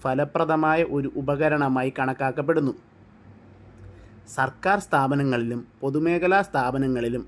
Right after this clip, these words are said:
ഡയസ് നോൺ വ്യാപകമായി ഉപയോഗിക്കാറുണ്ട്. ചില സ്വകാര്യ സ്ഥാപനങ്ങളിലും സമാനമായ നയങ്ങൾ നിലവിലുണ്ട്. പക്ഷേ അവയ്ക്ക് വ്യത്യസ്തമായ പേരുകളോ നിയമങ്ങളോ ഉണ്ടാകാം. കേരളത്തിൽ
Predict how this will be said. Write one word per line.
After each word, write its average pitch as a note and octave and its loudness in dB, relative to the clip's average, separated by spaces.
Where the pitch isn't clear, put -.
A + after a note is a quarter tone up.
ഡയസ് C#3+ -2
നോൺ C#3+ 0
വ്യാപകമായി C#3+ 0
ഉപയോഗിക്കാറുണ്ട്. C3+ 0
ചില D3+ 0
സ്വകാര്യ D#3 0
സ്ഥാപനങ്ങളിലും C#3+ 0
സമാനമായ D#3+ 2
നയങ്ങൾ C3+ 0
നിലവിലുണ്ട്. C#3 0
പക്ഷേ B2+ -4
അവയ്ക്ക് C3 -4
വ്യത്യസ്തമായ E3 -2
പേരുകളോ C3 0
നിയമങ്ങളോ C#3 0
ഉണ്ടാകാം. D3+ 0
കേരളത്തിൽ B2 0